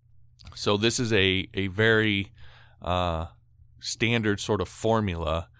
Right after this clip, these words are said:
uh, that you, that you wanna use. Proof, and then, "This is what I do." This is one of the things I talk about constantly. You just need to tell people,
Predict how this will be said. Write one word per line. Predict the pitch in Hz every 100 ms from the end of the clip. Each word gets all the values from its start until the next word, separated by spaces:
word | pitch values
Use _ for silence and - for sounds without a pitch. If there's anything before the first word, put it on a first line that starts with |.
| - - - - -
uh, | 82 85
that | 107 -
you, | 98 - -
that | 98
you | 95 95
wanna | 95 92
use. | 95 80 -
Proof, | - 135 135 131 - -
and | - 101
then, | 101 98 92
"This | 104 -
is | 95
what | 95 87
I | 87
do." | 85
This | 80 87
is |
one | 101 101
of |
the | 110
things | 101
I | 92 -
talk | - 95 95
about | 92 -
constantly. | - 101 - - 82
You | 90
just | 90 101 110
need | 104
to | 87
tell | - 107 -
people, | - - 92 87 85